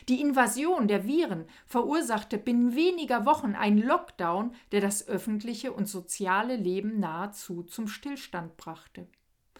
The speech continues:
Von einem Tag auf den anderen war nichts mehr planbar.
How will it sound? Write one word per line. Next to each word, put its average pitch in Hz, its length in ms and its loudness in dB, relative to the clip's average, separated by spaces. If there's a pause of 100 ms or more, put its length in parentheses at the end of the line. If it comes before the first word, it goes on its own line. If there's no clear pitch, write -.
(240)
Von 254 320 4
einem 311 460 2
Tag 214 420 2
auf 208 140 -4
den 185 180 -2
anderen 202 560 -4
war 185 160 0
nichts 208 480 -2
mehr 220 140 -2
planbar. 175 680 -6